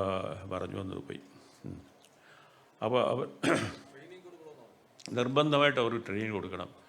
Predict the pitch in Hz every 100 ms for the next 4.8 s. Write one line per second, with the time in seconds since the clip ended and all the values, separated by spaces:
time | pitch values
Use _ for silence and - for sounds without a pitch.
0 | - - - - - 127 139 139 139 -
1 | - 139 147 156 139 120 135 143 143 135
2 | 131 131 - - - - _ - - 131
3 | 147 156 139 135 123 135 147 131 123 156
4 | 156 139 147 135 123 123 117